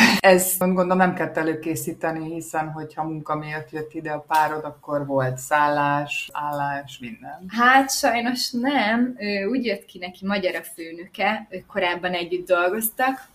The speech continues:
Speaker 2: és általa, általa került ki, mert hát nyilván ismerte, hogy jól dolgozik, és, és neki is szüksége volt valakire. Az elején nála tudott egy kicsit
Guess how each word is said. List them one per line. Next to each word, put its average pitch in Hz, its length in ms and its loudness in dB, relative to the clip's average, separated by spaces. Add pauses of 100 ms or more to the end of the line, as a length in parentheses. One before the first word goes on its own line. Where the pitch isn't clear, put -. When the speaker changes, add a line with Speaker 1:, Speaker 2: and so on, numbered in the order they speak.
(120)
Speaker 2:
és 170 360 -6
általa, 165 680 0
általa 175 440 0
került 170 360 -6
ki, - 140 -18
mert 165 240 -10
hát 190 140 -14 (300)
nyilván 185 280 0
ismerte, 185 520 -2
hogy 175 200 -6
jól 196 200 4
dolgozik, 180 540 2
és, 170 300 -4
és 185 140 -10
neki 170 280 -10
is 165 100 -8
szüksége 160 500 -6
volt 175 240 -4
valakire. 247 560 2 (220)
Az 196 140 -2
elején 185 540 0
nála 175 720 0
tudott 175 420 -4
egy 165 120 -4
kicsit - 560 -6